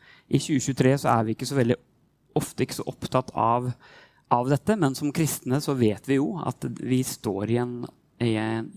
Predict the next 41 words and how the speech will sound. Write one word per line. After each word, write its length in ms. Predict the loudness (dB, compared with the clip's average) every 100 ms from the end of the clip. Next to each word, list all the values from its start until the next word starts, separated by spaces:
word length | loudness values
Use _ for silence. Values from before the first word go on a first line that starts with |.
| -4
i 140 | -2
en 100 | 0
åndelig 320 | 0 0 0 0
dimensjon, 380 | -2 -4 -8 -12 -20 _ -20 -20 -20 0
eh, 300 | 2 4 2
hvor 160 | 2 2
det 160 | 4
er, 320 | 4 4 2
eh, 600 | 2 0 0 -2 -8 -18 -20 -20 -2
en 160 | 2 2
åndelig 240 | 4 4
verden 160 | 4 2
som 160 | 2
vi 60 | 2
må 80 | 2
forholde 400 | -2 0 0 0
oss 80 | 2
til, 240 | 2 4
og 160 | 2 -4
som 380 | -2 -2 -2 -4 -14 -20 -20 -20 _ 2
vi 300 | 6 6 6 4
ikke 380 | 0 4 4 6
nødvendigvis 440 | 4 4 4 2 2 4 4 2
<clears throat> 460 | 2 2 2 -2 0
ser 360 | 6 6 6 4
med 220 | 4 4
vårt 300 | 2 -2 -4 2
øye 320 | 4 6 4 2 -4 _ _ -2
og 160 | 2 6
hører 240 | 6 4
med 200 | 4 4
vårt 160 | 4 0 2
øre, 300 | 2 4 0 -2 -20 -20 -8
men 540 | 2 4 4 2 -2 -4
det 180 | 2 4
er, 240 | 4 2 -2
det 200 | 2 2
er 160 | 2
noe 100 | 2
der 220 | 2 2
som, 260 | 0 -4 -2